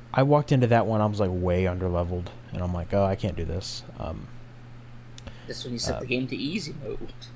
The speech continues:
Speaker 1: I did that, and I was, I still couldn't do it. Like, it was
Speaker 2: Ooh.
Speaker 1: kicking my ass. Um,
Speaker 2: That's when you buy the
Speaker 1: well,
Speaker 2: devil D L C.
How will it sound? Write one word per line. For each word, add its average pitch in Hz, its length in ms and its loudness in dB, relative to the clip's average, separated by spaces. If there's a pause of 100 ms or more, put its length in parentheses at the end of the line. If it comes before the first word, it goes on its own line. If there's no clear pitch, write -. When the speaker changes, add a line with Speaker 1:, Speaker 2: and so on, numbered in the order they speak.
(600)
Speaker 1:
I 127 120 6
did 143 280 6
that, 113 180 8
and 101 100 2
I 104 60 4
was, - 280 0 (160)
I - 80 0
still - 240 4
couldn't 104 280 2
do 101 160 4
it. 85 160 -2 (760)
Like, 98 120 -4
it 104 60 6
was 95 120 -2
Speaker 2:
Ooh. - 40 -8
Speaker 1:
kicking 110 300 0
my 95 120 2
ass. 92 420 -2 (140)
Um, 95 400 0 (460)
Speaker 2:
That's 120 180 -2
when 131 100 -2
you 131 60 -2
buy 127 240 10
the 127 80 6
Speaker 1:
well, 113 80 0 (180)
Speaker 2:
devil 165 320 8
D 123 200 2
L 117 120 2
C. 120 220 -10